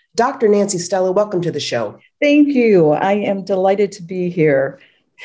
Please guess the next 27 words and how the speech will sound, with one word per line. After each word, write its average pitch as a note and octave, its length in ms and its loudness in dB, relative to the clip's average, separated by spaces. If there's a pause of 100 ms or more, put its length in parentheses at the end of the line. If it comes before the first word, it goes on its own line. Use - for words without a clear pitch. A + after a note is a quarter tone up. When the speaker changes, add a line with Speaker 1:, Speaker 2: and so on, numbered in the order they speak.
(380)
Speaker 1:
Well, A3 520 0
I, C4 460 -2
so A#3+ 180 0
first A#3+ 280 -6
of F3 80 -10
all, D#3+ 380 -2
um, D#3+ 460 -4
are F3+ 60 0
you F3+ 80 0
an F3+ 60 4
Ohio E3+ 240 -2
State E3+ 240 -6
Buckeye D#3+ 260 -4
fan? F3+ 400 -8 (220)
Speaker 2:
Yes, D3 320 -2
I D3+ 80 0
am. C#3+ 560 0 (160)
Speaker 1:
Okay, C#3 280 -4
me F3 180 2
too. A3+ 280 -6
Speaker 2:
How G#3 180 0
about G3 120 -2
you? E3 520 2
Speaker 1:
Oh, A3+ 640 2
a G3 80 0
big G#3 420 0
one. B2+ 320 -4